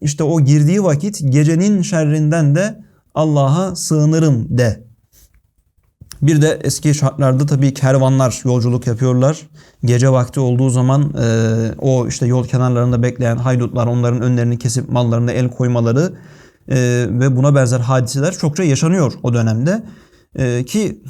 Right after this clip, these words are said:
buna benzer, e, aslında cahiliye döneminde Arapların kendilerine göre bir takım duaları da var. Yani, e, cinlerden gelecek olan, e, zarara, e, bundan korktukları için,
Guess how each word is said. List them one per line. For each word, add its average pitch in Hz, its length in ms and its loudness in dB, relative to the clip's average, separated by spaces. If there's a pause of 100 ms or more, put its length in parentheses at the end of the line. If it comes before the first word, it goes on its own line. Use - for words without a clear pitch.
(300)
buna 180 340 2
benzer, 165 680 0
e, 139 60 -2
aslında 139 760 0
cahiliye 139 560 2
döneminde 143 360 2
Arapların 147 600 0 (200)
kendilerine 156 560 2
göre 175 260 0
bir 160 120 -2
takım 170 300 0
duaları 143 440 4
da 165 100 2
var. 113 300 -4 (320)
Yani, 123 380 0 (420)
e, 120 420 2
cinlerden 147 680 4
gelecek 143 380 2
olan, 135 360 0 (320)
e, 123 100 2
zarara, 139 760 2 (180)
e, 120 40 -4 (960)
bundan 143 400 2
korktukları 143 520 0
için, 196 520 -2